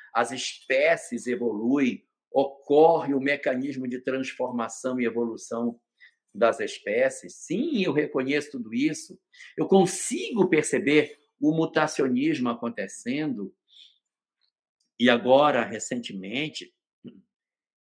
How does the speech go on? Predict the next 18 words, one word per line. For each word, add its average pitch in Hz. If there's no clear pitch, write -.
eu 117
estava 120
no 113
interior 113
de 113
São 101
Paulo, 123
ali 110
na 113
região 110
de 101
Araras, 113
conversando 120
com 113
o 113
pessoal 117
sobre 110
evolução. 107